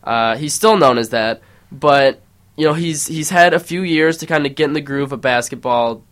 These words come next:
decisions, and, you know, he kept Dumars on board at a time where he could have easily been fired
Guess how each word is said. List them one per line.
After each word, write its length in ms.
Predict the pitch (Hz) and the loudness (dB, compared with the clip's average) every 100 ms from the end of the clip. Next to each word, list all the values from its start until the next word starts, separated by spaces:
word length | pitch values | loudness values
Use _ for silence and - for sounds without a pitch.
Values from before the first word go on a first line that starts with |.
| _ | _
decisions, 720 | 131 123 143 131 120 113 127 - _ _ _ _ | -12 -6 -2 -2 -4 -6 -8 -14 _ _ _ _
and, 400 | 143 147 143 135 | -2 0 0 -2
you 60 | 151 | -2
know, 80 | 151 | -4
he 120 | 175 | -4
kept 280 | 208 226 185 | -4 -4 -4
Dumars 400 | 196 180 170 165 | 0 4 4 4
on 180 | 147 | 2
board 380 | 135 156 151 143 | 2 2 2 2
at 100 | 131 | 0
a 60 | 131 | -6
time 580 | 139 139 131 131 131 127 | -2 0 2 0 -4 -4
where 480 | 135 131 127 127 - | -2 0 -2 -4 -8
he 220 | - 143 | -14 -8
could 140 | 196 | -4
have 100 | 156 | -4
easily 320 | 190 220 170 | -4 -4 -4
been 180 | 131 123 | -4 -6
fired 400 | - 120 117 123 | -2 0 0 -2